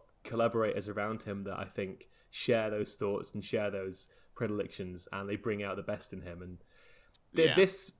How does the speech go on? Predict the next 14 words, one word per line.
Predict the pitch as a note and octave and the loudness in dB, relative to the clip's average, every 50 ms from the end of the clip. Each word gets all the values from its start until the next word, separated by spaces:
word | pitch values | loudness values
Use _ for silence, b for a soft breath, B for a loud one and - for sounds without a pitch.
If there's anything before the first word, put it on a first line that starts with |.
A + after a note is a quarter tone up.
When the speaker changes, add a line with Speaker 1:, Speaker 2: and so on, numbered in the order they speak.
| - - | 0 6
Speaker 1:
probably | F#3 F#3+ F3+ F3 F3 E3 | 8 8 8 10 8 8
isn't | - D#3+ C3+ | 8 6 4
my | C3+ B2+ | 2 2
favourite | - - - C#3+ D3+ D3+ C#3 A#2+ - - | 2 6 6 8 8 8 8 6 4 0
of | A2 - | 0 -2
his, | - G#2 G2 - - | -2 -4 -6 -4 -2
but | - G#2 | -2 0
I | G2 F#2+ | 0 -2
think | - - - - A#2 A2+ G#2+ - | -4 -6 -4 -2 -2 -2 -2 -2
it, | A2 G2 - - - _ _ _ - | -4 -4 -4 -8 -16 _ _ _ -2
I | C#3 | 0
mean, | C#3+ C#3 C#3 - - - _ _ _ | 0 0 0 -2 -10 -20 _ _ _
for | - - - C3+ - | -20 -6 -6 -6 -6
purely | - - C3+ C3 A#2+ A2+ A2+ A2 G#2+ G2+ G2 F#2+ - | -2 2 4 4 4 4 4 0 -2 -2 -4 -6 -8